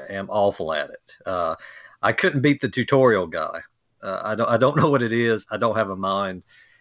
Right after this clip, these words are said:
uh, for that kind of thing. I will take the Red Dead poker any day over that. Um, but no, I, I, I've played a little bit of this and that, uh, just popping,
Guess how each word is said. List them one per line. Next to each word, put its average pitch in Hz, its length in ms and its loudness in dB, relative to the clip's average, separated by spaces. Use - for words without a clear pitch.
uh, 92 180 0
for 87 160 -10
that 90 200 -4
kind 92 160 -6
of 82 100 -8
thing. 92 340 -2
I 104 80 4
will 101 160 0
take 101 220 0
the 87 80 -8
Red 90 280 -2
Dead 92 320 0
poker 117 500 0
any 110 200 0
day 101 200 2
over 95 260 -2
that. 85 300 -6
Um, 85 500 0
but 113 100 -8
no, 139 80 4
I, 127 180 4
I, 117 360 -2
I've - 120 -4
played 220 160 2
a - 20 0
little 208 160 -2
bit 104 140 0
of 85 40 -8
this 101 220 -4
and 92 160 -6
that, 92 380 -4
uh, 80 280 -2
just 92 200 -10
popping, 90 480 0